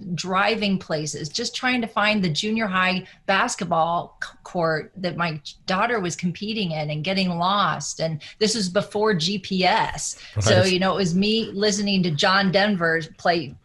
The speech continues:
Speaker 1: uh,
Speaker 2: <laughs>
Speaker 1: Take Me Home Country Roads as I'm
Speaker 2: <laughs>
Speaker 1: wandering
Speaker 2: Oh, no.
Speaker 1: around a state I didn't know. So I think it was partly age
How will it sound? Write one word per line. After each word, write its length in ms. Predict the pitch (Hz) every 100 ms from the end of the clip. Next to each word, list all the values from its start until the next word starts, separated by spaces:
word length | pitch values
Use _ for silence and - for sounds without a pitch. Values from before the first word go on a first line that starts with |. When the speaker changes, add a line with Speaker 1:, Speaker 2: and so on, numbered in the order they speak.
| - - -
Speaker 1:
uh, 160 | 170
Speaker 2:
<laughs> 40 | 156
Speaker 1:
Take 280 | 220 220 220
Me 100 | 208
Home 280 | 208 220 220
Country 460 | - 226 - 202
Roads 480 | 190 202 208 185 170
as 140 | 196 202
I'm 240 | 208 208
Speaker 2:
<laughs> 80 | -
Speaker 1:
wandering 400 | 262 247 226 208
Speaker 2:
Oh, 60 | 196
no. 60 |
Speaker 1:
around 300 | 196 190 196 - - 269
a 120 | -
state 420 | 233 - 240 240 226
I 100 | 220
didn't 320 | 226 220 208
know. 500 | 214 214 180 175 180 - - - -
So 200 | 277 262
I 80 |
think 240 | 269 330 349
it 80 | 285
was 100 | -
partly 420 | - 208 262 269
age 560 | 190 170 170 214 -